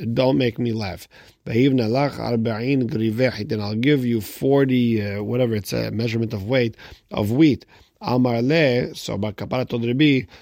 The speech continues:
Lehazeh more, "Look, my master. Dechol griva de ba'ina shakilna. Any amount I want, I could take." Shakal di kula rabba.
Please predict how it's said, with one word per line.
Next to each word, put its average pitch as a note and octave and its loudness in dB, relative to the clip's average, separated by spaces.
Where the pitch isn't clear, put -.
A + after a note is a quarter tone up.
Lehazeh C3 2
more, A#2+ 2
"Look, C3+ -2
my A2+ -2
master. G#2 -4
Dechol B2+ 4
griva A#2 2
de A2 0
ba'ina A#2 0
shakilna. G#2 -4
Any E3+ 4
amount C#3 0
I B2 2
want, B2+ -2
I G#2+ -4
could - -10
take." G2+ -8
Shakal C#3+ 0
di C3 2
kula A2+ -2
rabba. C3+ 0